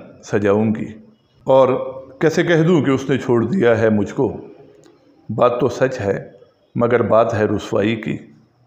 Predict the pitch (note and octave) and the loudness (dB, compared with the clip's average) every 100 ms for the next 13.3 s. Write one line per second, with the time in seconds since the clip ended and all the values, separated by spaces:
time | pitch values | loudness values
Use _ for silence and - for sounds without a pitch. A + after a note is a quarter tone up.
0 | _ _ _ _ _ _ _ _ _ - | _ _ _ _ _ _ _ _ _ 0
1 | F#3 F#3 A#3 G3+ F3 E3+ D#3 D#3+ D#3 D#3+ | 0 2 4 4 4 4 4 4 4 2
2 | D#3 - - - - - B2+ B2+ B2+ - | 0 -6 -16 -12 -8 0 2 2 0 -6
3 | - C3 A2 G#2 B2 G#2+ - - - _ | -4 -2 0 0 -2 -2 -6 -16 -20 _
4 | _ _ _ - C#3 B2+ B2 B2+ C3+ D3 | _ _ _ -2 2 2 2 2 2 2
5 | D#3 C3 C3 B2+ A#2 A2+ A#2 B2+ G#2+ A2 | 0 2 0 -2 -2 0 2 0 0 0
6 | A#2 G#2 G#2+ G#2+ G#2+ A#2+ A#2 G#2+ A2 - | 0 0 0 2 0 0 0 2 2 2
7 | - - - - _ B2 A2 G#2+ G#2 A2 | -4 -12 -20 -20 _ -2 2 2 0 -4
8 | - - - _ _ _ _ _ _ _ | -10 -20 -20 _ _ _ _ _ _ _
9 | - A#2 A#2 A2+ A2 G#2+ A2 A2 G2+ G#2+ | 0 2 4 2 0 0 0 0 0 0
10 | A2+ A#2 G#2+ G#2+ G#2 G2+ A2+ G#2 G2+ - | 0 0 0 2 2 0 0 -2 -4 -12
11 | - _ _ _ - A2 G#2 G#2 G#2 G2+ | -20 _ _ _ -2 2 2 2 0 0
12 | G2+ G#2 G2 G#2 G2+ G#2 G2+ G#2 G2 A2+ | 0 0 0 -2 0 0 -2 -2 -2 -2
13 | G#2 G2+ G#2 | 0 0 0